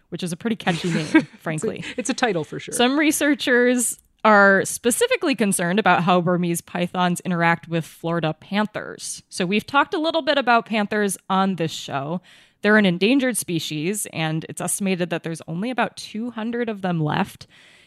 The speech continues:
Speaker 1: And Florida panthers and Burmese pythons have one big thing in common. They love to eat deer. So if these pythons continue to reproduce at the scale that they have,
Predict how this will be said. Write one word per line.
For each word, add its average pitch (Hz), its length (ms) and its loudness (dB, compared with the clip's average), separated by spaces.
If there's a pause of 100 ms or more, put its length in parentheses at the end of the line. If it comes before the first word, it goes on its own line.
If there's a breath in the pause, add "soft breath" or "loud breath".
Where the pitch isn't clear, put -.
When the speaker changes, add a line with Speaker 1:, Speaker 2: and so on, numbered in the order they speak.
(120)
Speaker 1:
And 202 120 0
Florida 311 300 2
panthers 285 540 0
and 226 100 2
Burmese 202 340 2
pythons 180 560 -2
have 165 400 0 (120)
one 262 200 2
big 381 180 2
thing 240 160 2
in 269 120 0
common. 170 460 -4 (420)
They 170 140 0
love 147 160 -2
to - 100 -12
eat - 220 -8
deer. 208 400 0 (460 soft breath)
So 214 260 2 (300)
if 262 440 0
these 262 260 0
pythons 254 560 0
continue 254 520 -2
to 247 100 0
reproduce 226 560 -4
at 190 140 -2
the 196 60 0
scale 175 280 2
that 170 140 2
they 160 140 0
have, 320 460 0